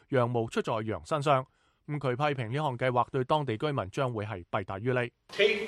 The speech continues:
Speaker 2: stuff away from people.
Speaker 1: 沃德納話：從市民手中奪走佢哋所有嘅財產，喺考慮嘅時候唔包括某啲人，然後政府就話富士康非常之好，咁對佢嚟講呢，呢個並不好，對佢嚟講永遠都唔會係好事。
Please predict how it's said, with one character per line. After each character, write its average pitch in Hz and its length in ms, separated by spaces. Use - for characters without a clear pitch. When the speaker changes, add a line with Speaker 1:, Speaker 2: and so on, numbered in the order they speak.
Speaker 2:
stuff 180 320
away 175 440
from - 200
people. - 180
Speaker 1:
沃 185 80
德 190 80
納 151 160
話： 123 340
從 123 400
市 - 260
民 131 180
手 135 240
中 202 220
奪 127 140
走 127 180
佢 160 180
哋 117 140
所 113 280
有 131 200
嘅 120 180
財 98 240
產， 104 340
喺 120 160
考 123 200
慮 135 200
嘅 - 20
時 107 220
候 110 200
唔 101 340
包 147 180
括 131 160
某 110 260
啲 147 160
人， 101 200
然 113 160
後 127 140
政 156 180
府 170 120
就 147 140
話 120 180
富 151 180
士 131 160
康 170 160
非 165 160
常 107 160
之 151 100
好， 123 120
咁 190 100
對 151 140
佢 139 120
嚟 98 140
講 107 260
呢， 147 80
呢 135 100
個 113 100
並 92 220
不 117 100
好， 101 140
對 107 140
佢 110 180
嚟 87 60
講 113 380
永 110 100
遠 110 100
都 135 120
唔 90 100
會 92 120
係 87 140
好 90 80
事。 110 220